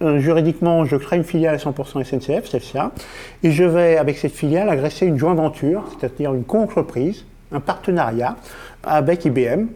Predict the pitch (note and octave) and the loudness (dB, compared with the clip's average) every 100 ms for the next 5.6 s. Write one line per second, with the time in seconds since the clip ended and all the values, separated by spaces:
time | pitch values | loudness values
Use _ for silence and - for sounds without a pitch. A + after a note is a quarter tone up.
0 | - - D3 - F3 E3+ D#3+ E3 D#3 D3+ | -16 -10 -10 -4 -4 -2 -2 -2 -2 -4
1 | - D3 C#3+ C3 C#3+ C#3 G#3+ G#3+ D#3 D#3 | -6 -4 -2 -2 -4 -2 -4 -2 -2 0
2 | - F3+ - D3+ - G3+ - D3 A#2 G#2 | -2 -6 -4 -6 -4 -6 -2 -2 -2 -8
3 | F#2 - - - - - - - - - | -12 -18 -20 -20 -20 -20 -20 -20 -14 2
4 | G#3+ A3 A#3+ A#3+ G3+ F#3 F3+ D#3+ C3+ A2+ | 4 4 4 4 6 4 4 2 0 0
5 | C3 B2+ C3 - B2 A#2 | -2 -2 -8 -6 -8 -8